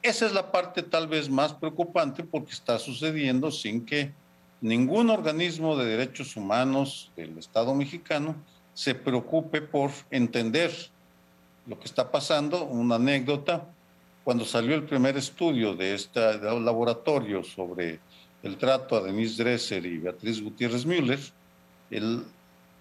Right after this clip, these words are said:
la empresa Twitter se acercó inmediatamente y tu-, hem-, y hemos tenido unos diálogos con ellos. Ni una sola dependencia del Estado mexicano ha mostrado interés en este tipo de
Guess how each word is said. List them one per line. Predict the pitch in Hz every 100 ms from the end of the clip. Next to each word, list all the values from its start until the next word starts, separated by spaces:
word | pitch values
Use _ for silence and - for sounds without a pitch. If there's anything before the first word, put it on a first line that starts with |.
| _ - -
la | 120
empresa | 113 139 139 156
Twitter | 165 160 156 170
se | - 156
acercó | - 113 - 123
inmediatamente | 123 117 120 117 151 160 123 123
y | 160
tu-, | 123 120
hem-, | 107 110 92 95
y | 117
hemos | 107 117 -
tenido | 107 107 110
unos | 110 104 107
diálogos | 117 110 104 95 -
con | 123 175
ellos. | 185 117 - - - - _ _
Ni | 170 208
una | 269 240 214
sola | - 202 190
dependencia | 160 139 139 135 160 156 151
del | 123 110
Estado | - 139 131
mexicano | 120 104 - - 127 165 165 - - - _ - - - - -
ha | 139
mostrado | 147 143 139 139
interés | 139 135 127 123 123 - -
en | 107
este | 110 - 113
tipo | - 117 - 107
de | 107 107